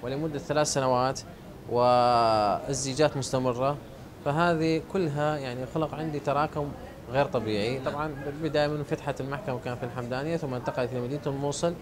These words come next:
Speaker 1: هسه شوية الزخم أفضل من سابقه،
Speaker 2: لكن هم
Speaker 1: لأنه
Speaker 2: الزخم قلة
Speaker 1: بجهود
Speaker 2: ال-
Speaker 1: محكمة استئناف
Speaker 2: نعم.
Speaker 1: نينوى وقضاتها، آه، حاولوا م-، وموظفيها اللي صار طبعًا في، في حين دوام
Speaker 2: نعم.
Speaker 1: مسائي أيضًا،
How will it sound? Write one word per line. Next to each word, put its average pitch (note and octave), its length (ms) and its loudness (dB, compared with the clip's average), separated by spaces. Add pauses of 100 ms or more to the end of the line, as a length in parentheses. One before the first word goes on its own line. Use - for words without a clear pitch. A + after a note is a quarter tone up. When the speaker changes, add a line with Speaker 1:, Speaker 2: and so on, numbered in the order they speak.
(320)
Speaker 1:
هسه F#3+ 220 0
شوية D#3+ 240 2
الزخم D#3 380 -2 (260)
أفضل D#3+ 360 2
من C#3+ 100 0
سابقه، B2+ 680 0
Speaker 2:
لكن F3 280 -2
هم F#3 140 0
Speaker 1:
لأنه E3 120 4 (160)
Speaker 2:
الزخم F3 340 6
قلة D3 200 0
Speaker 1:
بجهود D#3+ 420 6
Speaker 2:
ال- D3 60 -2
Speaker 1:
محكمة D3 300 0
استئناف C#3+ 540 -2
Speaker 2:
نعم. D3+ 120 2
Speaker 1:
نينوى D#3 300 0 (340)
وقضاتها، C#3+ 800 4 (380)
آه، A2 840 -2 (140)
حاولوا D3 440 4
م-، D3 120 -4
وموظفيها D3 960 4
اللي C#3 140 -2
صار C#3 180 0
طبعًا C3+ 220 -4
في، C3+ 200 -4
في C#3 120 -6
حين C#3 260 -2
دوام C3 200 2
Speaker 2:
نعم. B2+ 80 -2
Speaker 1:
مسائي C#3+ 360 4
أيضًا، C#3+ 280 0